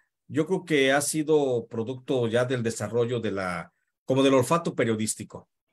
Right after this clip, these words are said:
Es producto ya como de una, eh, de repente, no sé, no, no, no podría explicarlo, pero de repente surge como la obsesión de,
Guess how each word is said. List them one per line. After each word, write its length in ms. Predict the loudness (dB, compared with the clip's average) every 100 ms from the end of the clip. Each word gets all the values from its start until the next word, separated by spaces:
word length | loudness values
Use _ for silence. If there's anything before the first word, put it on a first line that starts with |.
| _ -6
Es 160 | -2
producto 440 | 0 2 2 2 2
ya 200 | 2 0
como 240 | -2 0
de 120 | 2 2
una, 720 | 0 -2 -2 -2 -2 -2 -6 _ _ _ _ -14
eh, 360 | -10 -10 -8 -2
de 120 | 0
repente, 460 | 2 4 4 4
no 120 | 2 4
sé, 260 | 6 6
no, 400 | 6 2 2 0
no, 160 | 0 0
no 140 | 0
podría 240 | 0 -2 -2
explicarlo, 520 | -4 -8 -6 -4 -2
pero 140 | -2
de 100 | -2
repente 460 | -2 -2 -2 -2 -4
surge 320 | -4 -4 -6
como 180 | -4 0
la 80 | 0
obsesión 480 | -2 2 2 2 -6 _ _ _
de, 500 | -4 0 2 2 -2